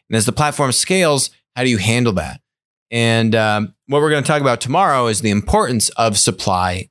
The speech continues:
and supply side network effects. And, um, so, so put a note in that. We're gonna come back to that tomorrow,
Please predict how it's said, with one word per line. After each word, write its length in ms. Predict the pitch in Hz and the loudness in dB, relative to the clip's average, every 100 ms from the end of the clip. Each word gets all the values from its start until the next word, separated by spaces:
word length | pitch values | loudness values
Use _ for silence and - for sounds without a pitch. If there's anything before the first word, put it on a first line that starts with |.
| - | -8
and 140 | 104 | -4
supply 380 | - - 117 110 | -4 -2 -2 0
side 260 | - 101 | 0 0
network 340 | 98 98 90 87 | 0 -2 -4 -6
effects. 520 | 82 69 64 - - - _ _ _ _ | -6 -8 -8 -8 -8 -12 _ _ _ _
And, 300 | 110 107 104 | -4 0 2
um, 160 | 104 110 | 0 0
so, 300 | - 101 95 | 0 0 0
so 360 | - 95 92 - _ | 0 0 -2 -6 _
put 80 | 131 | 0
a 80 | |
note 160 | 131 123 | 2 2
in 120 | 120 | 2
that. 220 | 107 104 | 0 0
We're 120 | 92 104 | 0 0
gonna 120 | 95 | 2
come 140 | 107 | 2
back 220 | 101 110 | 2 0
to 80 | - | 0
that 160 | 98 92 | 0 0
tomorrow, 580 | 95 98 92 78 58 | 0 2 0 -2 -6